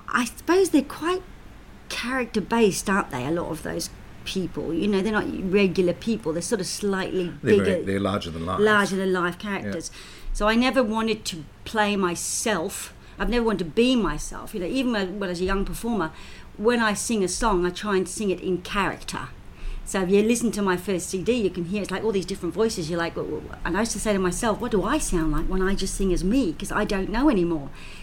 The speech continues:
Speaker 1: 'Cause when I sing a song, I interpret it as a story and as a character. So yes, very much so. The accents, the body language, the speed of the person, you know, the, uh, just really try and establish,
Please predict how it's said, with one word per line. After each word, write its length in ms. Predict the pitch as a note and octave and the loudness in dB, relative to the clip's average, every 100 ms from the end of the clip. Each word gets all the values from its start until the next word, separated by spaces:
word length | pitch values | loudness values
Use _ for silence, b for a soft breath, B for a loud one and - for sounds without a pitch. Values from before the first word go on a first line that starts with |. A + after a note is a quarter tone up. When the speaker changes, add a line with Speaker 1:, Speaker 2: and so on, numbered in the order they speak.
| - | -10
Speaker 1:
'Cause 120 | E3+ | -6
when 100 | A3 | 2
I 140 | B3 | 4
sing 260 | B3 - G#3 | 4 0 0
a 40 | F3+ | 0
song, 320 | - A#3 F3+ | 0 2 4
I 60 | F3+ | 4
interpret 500 | F#3 F3+ G#3 G3+ F3 | 2 0 -2 0 0
it 100 | - | 0
as 140 | D#3 | 0
a 60 | E3+ | 0
story 420 | - C#3+ C#3 D#3+ | 2 8 8 8
and 120 | E3 | 6
as 100 | E3+ | 0
a 60 | F3 | -4
character. 560 | F3 G3 G3+ - - - B B B B B B B - | -4 -2 -2 -2 -4 -6 B B B B B B B -14
So 340 | - - G3+ G3+ | -6 0 4 4
yes, 560 | G3+ G3 C4+ F#3+ - | 2 4 4 4 0
very 300 | G#3 E3+ C#4+ | -2 6 8
much 240 | B3+ - - | 8 4 2
so. 160 | F3+ | 0
The 120 | F3 | 4
accents, 920 | F#3+ G#3 - - G#3 G#3 - - - - - - - | 4 4 4 2 2 0 0 -2 -4 -6 -14 -16 -4
the 80 | E3+ | -4
body 420 | D3+ G#3+ G#3 G3+ | 4 6 6 6
language, 760 | G3 F#3 F#3 F#3 F#3+ F3 - - - - - - - - - - | 4 4 2 2 0 -2 -6 -10 -16 -16 -16 -16 -18 -16 -16 -6
the 100 | G3+ | -2
speed 540 | - - A#3 G#3+ G#3+ | -2 0 2 4 4
of 100 | G3 | 4
the 100 | G3+ | 0
person, 680 | G3 G3+ F#3+ F#3 - G3 F#3+ B B B B - | -4 4 4 4 2 0 0 B B B B -4
you 120 | G3 | 0
know, 220 | F3+ F3 | 2 2
the, 240 | E3+ F3 E3 B B B - | 0 0 -2 B B B -6
uh, 420 | - - - - B B B B B B - - - - - - - - - - - - - | -8 -8 -8 -8 B B B B B B -10 -10 -10 -10 -12 -14 -14 -14 -14 -16 -16 -18 -2
just 200 | D4 F#3 | 0 4
really 320 | A3 C4 A#3+ | 4 6 4
try 260 | - A3+ G#3+ | 2 2 2
and 100 | G3 | 0
establish, 840 | - - A3 G#3 G#3 F3+ - - | -2 -4 0 6 6 6 2 -4